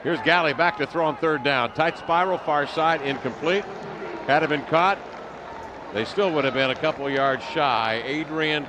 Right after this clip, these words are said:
Pearson, the intended receiver down there. So they will change up.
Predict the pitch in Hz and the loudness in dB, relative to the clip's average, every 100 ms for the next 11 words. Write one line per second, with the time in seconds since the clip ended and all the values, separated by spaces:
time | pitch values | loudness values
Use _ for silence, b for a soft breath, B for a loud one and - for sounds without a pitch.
0 | - 170 156 - 110 85 - - 95 107 | -4 -4 -2 -2 -4 -6 -10 -8 -6 -4
1 | - 135 127 127 117 143 110 98 90 82 | -2 -4 -4 -6 -4 -4 -2 -2 -2 -2
2 | 78 - - - - - - - - - | -8 -10 -14 -16 -16 -16 -16 -16 -16 -16
3 | - - - - - - - - - - | -16 -16 -16 -18 -16 -16 -16 -18 -18 -18
4 | - - - - - - - - - - | -18 -18 -18 -18 -16 -18 -18 -18 -18 -20
5 | - - 127 160 139 120 - 170 175 139 | -18 -8 -4 -2 0 0 -2 -2 -2 0
6 | 147 170 143 | 2 2 2